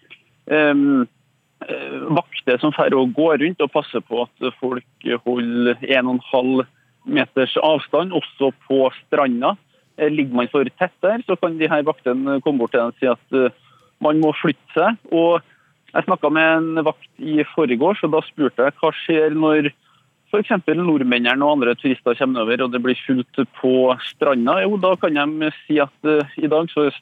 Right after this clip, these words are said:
er det fullt her, du må finne deg en annen strand. Og hvis du ikke hører etter da,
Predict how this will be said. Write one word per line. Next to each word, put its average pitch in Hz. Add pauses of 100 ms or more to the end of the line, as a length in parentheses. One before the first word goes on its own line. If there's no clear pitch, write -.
(160)
er 143
det 135
fullt 170
her, 202
du 170
må 156
finne 127
deg 127
en 143 (460)
annen 147
strand. 226
Og 180
hvis 175
du 190
ikke 175
hører 170
etter 151
da, 208